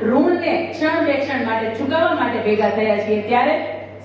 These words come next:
સૌથી પહેલી વાત કે જ્યારે મને મોમેન્ટો આપવામાં આવ્યો ત્યારે સૌથી મહત્વની વાત તો એની અંદર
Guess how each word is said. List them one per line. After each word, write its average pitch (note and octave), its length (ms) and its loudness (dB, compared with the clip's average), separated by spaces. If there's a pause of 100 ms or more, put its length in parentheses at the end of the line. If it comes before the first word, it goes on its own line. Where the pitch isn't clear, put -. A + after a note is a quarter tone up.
સૌથી E4 360 4
પહેલી E4 300 0
વાત D#4+ 540 -2
કે B3+ 100 0
જ્યારે B3+ 260 2
મને B3 220 0
મોમેન્ટો C#4+ 440 2
આપવામાં C#4 420 0
આવ્યો B3+ 160 0
ત્યારે A#3+ 360 -4
સૌથી B3 720 0
મહત્વની B3+ 460 0
વાત A#3 220 -2
તો B3 60 -4
એની A#3 160 0
અંદર A#3+ 240 0